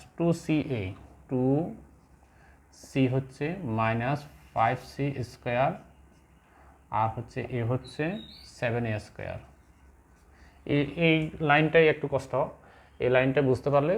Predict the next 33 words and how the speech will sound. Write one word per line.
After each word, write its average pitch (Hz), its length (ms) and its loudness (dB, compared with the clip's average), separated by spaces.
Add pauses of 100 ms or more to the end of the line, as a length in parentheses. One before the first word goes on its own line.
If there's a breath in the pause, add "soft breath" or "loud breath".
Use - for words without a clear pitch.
(140)
তোমরা 117 260 -2
সহজে 113 320 -2 (300)
পুরো 123 180 2 (180)
ম্যাথটাই 107 360 -4
করতে 104 240 -8
পারবে। 92 180 -6 (240)
তাহলে 113 200 -6
দেখো, 123 180 -4
এ 143 240 0
স্কয়ার 135 380 0 (160)
প্লাস 117 340 2 (260)
বি 127 160 2
স্কয়ার 139 340 -2 (120)
প্লাস 117 280 2 (160)
সি 143 140 -4
স্কয়ার 104 320 -8 (120)
প্লাস 107 260 2 (640 loud breath)
টু 147 120 0 (340)
এ 131 180 2 (320)
বি 120 120 2 (200)
প্লাস 123 300 4 (280)
টু 135 120 0 (320)
বি 120 140 0 (240)
সি 127 140 -4 (240)
প্লাস 117 300 2 (340)
টু 151 100 0 (260)
সি 127 180 -2 (200)
এ, 113 140 -2 (800 loud breath)
এটা 117 140 -2
হচ্ছে 123 300 -4 (320)
সূত্রে 135 260 -2
আমরা 123 160 0
কনভার্ট 107 360 -4